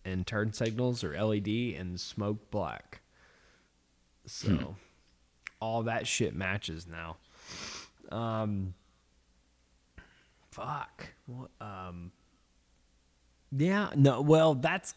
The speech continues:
Speaker 1: a lot of that is gonna be, well, not, goddamn, I hope not all of it, but that's gonna be some of our spending moolah when we go to Panama in June.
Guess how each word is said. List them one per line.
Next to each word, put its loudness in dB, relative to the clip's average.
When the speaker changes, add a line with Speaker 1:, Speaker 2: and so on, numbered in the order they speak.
Speaker 1:
a -4
lot 4
of 4
that 4
is -2
gonna 6
be, 0
well, 2
not, -2
goddamn, 2
I 2
hope 4
not 2
all 2
of -6
it, -8
but 0
that's -2
gonna 0
be 2
some 2
of 2
our 4
spending 2
moolah 4
when 0
we -2
go 2
to 0
Panama 0
in -2
June. -6